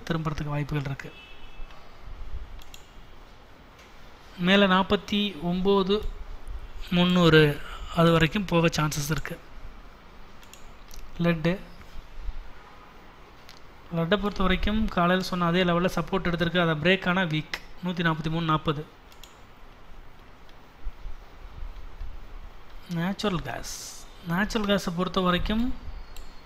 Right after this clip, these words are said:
ட்ரெண்ட் பையிங்கில் தான் இருக்கு. இன்னைக்கு இனிமேல் அப்படிங்கிறத பொறுத்த வரைக்கும் நூத்தி முப்பத்தி ரெண்டை தாண்டினா மட்டும்தான் வேகமா மேல போகும்.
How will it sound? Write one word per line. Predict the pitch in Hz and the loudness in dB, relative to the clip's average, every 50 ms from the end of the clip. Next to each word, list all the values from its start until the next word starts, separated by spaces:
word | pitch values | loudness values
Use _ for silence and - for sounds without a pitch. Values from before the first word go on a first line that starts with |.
| - - - - - - - - - - - - - - - - - - - - - - - - - | -16 -16 -14 -14 -14 -14 -14 -14 -14 -12 -12 -10 -10 -10 -8 -8 -8 -6 -6 -8 -8 -10 -8 -2 0
ட்ரெண்ட் | 185 180 185 185 170 | 2 4 4 6 6
பையிங்கில் | 175 175 185 185 185 180 180 185 | 8 6 6 6 6 6 6 6
தான் | 180 175 | 6 6
இருக்கு. | 170 165 - 196 202 233 262 269 - - - - - - - - - - - - - - - - - - - - - - - - - - - - - - - - - - - - - - - - - - - 190 | 6 4 4 4 4 4 4 0 0 -2 -2 -4 -4 -6 -12 -14 -14 -16 -16 -16 -16 -14 -14 -16 -16 -16 -16 -18 -18 -18 -18 -18 -14 -10 -4 -4 -4 -2 -2 -4 -6 -6 -8 -10 -14 -16 -16 -14 -14 -6 -2 0
இன்னைக்கு | 190 202 208 208 196 - - 214 220 226 220 - - - - 180 | 2 4 2 2 2 0 0 0 0 0 0 -4 -8 -4 0 2
இனிமேல் | 180 190 196 196 202 202 196 180 | 2 4 4 4 4 6 6 6
அப்படிங்கிறத | 165 165 165 165 165 165 156 | 4 4 4 4 4 2 2
பொறுத்த | 160 156 160 165 | 0 0 0 0
வரைக்கும் | 165 165 - 240 196 | 0 0 -2 -4 -4
நூத்தி | 190 196 - 202 180 | -4 -4 -2 -2 -2
முப்பத்தி | 170 170 - 202 - - 185 175 | -2 0 0 0 2 2 2 2
ரெண்டை | 175 180 175 180 220 277 302 - - - - - - - - - - - - - - - - - - - - - - - - - - - | 4 4 6 8 8 8 6 2 -4 -12 -16 -18 -16 -16 -14 -14 -16 -16 -18 -20 -20 -20 -20 -20 -20 -20 -20 -20 -20 -20 -20 -8 4 6
தாண்டினா | 185 185 185 190 190 190 185 175 170 | 8 8 8 8 6 6 6 6 6
மட்டும்தான் | 170 - - - 190 190 180 175 175 190 240 285 320 320 - - - - - - - - - - - - - - | 4 2 2 2 2 2 4 4 6 8 8 8 6 2 -2 -8 -12 -16 -18 -18 -18 -20 -20 -20 -20 -18 -2 6
வேகமா | 190 196 214 202 202 208 208 196 175 165 | 8 10 10 10 8 6 6 8 8 10
மேல | 160 160 151 147 | 10 10 8 6
போகும். | 156 - - 151 | 2 0 -2 -4